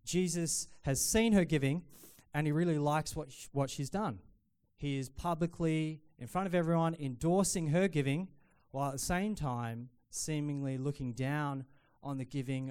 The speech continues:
of the rich people. So he's saying, kind of, it's almost like he's saying to us through this story that we should be like the widow who was generous and full of faith,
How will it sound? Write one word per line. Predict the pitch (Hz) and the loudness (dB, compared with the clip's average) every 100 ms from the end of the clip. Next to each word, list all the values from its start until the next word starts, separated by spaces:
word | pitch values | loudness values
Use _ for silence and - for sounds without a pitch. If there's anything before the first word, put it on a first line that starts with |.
| - | -8
of | 131 | -10
the | 117 | -8
rich | 117 202 202 - | -4 -4 -4 -4
people. | 143 135 110 92 _ _ _ _ | -4 -4 -10 -10 _ _ _ _
So | - | -10
he's | 127 117 | -8 -6
saying, | 160 143 131 131 - - _ _ | -4 -4 -4 -8 -14 -20 _ _
kind | 170 147 131 | 2 2 2
of, | - - _ - | -2 -14 _ -8
it's | 139 | -2
almost | 143 131 - | 0 0 0
like | 139 135 | -2 -2
he's | 127 - | -2 -2
saying | 139 127 | -2 -2
to | 127 | 0
us | 175 180 - - - _ | 0 0 -4 -12 -20 _
through | 156 139 | -4 -2
this | 127 - | 0 -2
story | 160 170 160 135 135 - _ - _ _ | 0 0 0 0 -4 -10 _ -20 _ _
that | 131 131 | -10 -2
we | 175 240 | 2 2
should | - 165 - | 2 -2 0
be | 165 160 160 | 0 2 2
like | 151 143 147 | 0 0 -2
the | |
widow | 131 165 135 147 | 0 2 4 4
who | 165 147 | 2 0
was | 123 | -2
generous | - 147 147 160 180 - | 0 2 2 2 0 -4
and | 120 | -4
full | 151 139 | 0 0
of | - | 0
faith, | - 143 139 - | 0 2 0 -4